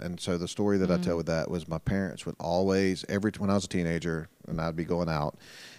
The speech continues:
Speaker 1: every time I left the house, my parents looked at me and said, "Remember who you are."
Speaker 2: Mm-hmm.
Speaker 1: And what they were saying to me is, "Re-, remember that when you go out into the world, you're representing us. You're Jason Hunter,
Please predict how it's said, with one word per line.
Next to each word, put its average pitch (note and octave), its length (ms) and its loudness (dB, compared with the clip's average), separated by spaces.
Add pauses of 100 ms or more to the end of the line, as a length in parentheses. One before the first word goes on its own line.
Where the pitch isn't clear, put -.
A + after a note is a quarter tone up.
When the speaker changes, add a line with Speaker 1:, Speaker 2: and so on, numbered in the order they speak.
Speaker 1:
every F#2 200 4
time G2 180 4
I G2 40 2
left F#2 200 2
the E2+ 80 -2
house, D#2+ 260 0
my D#2 120 -4
parents E2 340 -4
looked D2+ 100 -8
at E2+ 60 -2
me E2+ 80 -2
and E2+ 80 -4
said, E2+ 160 -2 (300)
"Remember A2 760 4
who G2+ 320 4
you F2+ 280 2
are." - 540 -8 (140)
Speaker 2:
Mm-hmm. G3 300 8
Speaker 1:
And G3 100 0
what G2 140 2
they F2+ 100 4
were - 120 0
saying D3+ 360 4
to G2+ 120 -2
me F2+ 220 2
is, F2 200 -2
"Re-, G2 400 6
remember G2+ 840 8
that F2 140 4
when F2+ 140 2
you C3+ 180 10
go C3+ 200 12
out C3 140 12
into A2 180 6
the G2 60 6
world, G2+ 420 8
you're G2+ 260 6
representing F#2 560 6
us. - 320 0
You're F#2+ 340 4
Jason G2+ 460 2
Hunter, G2 420 2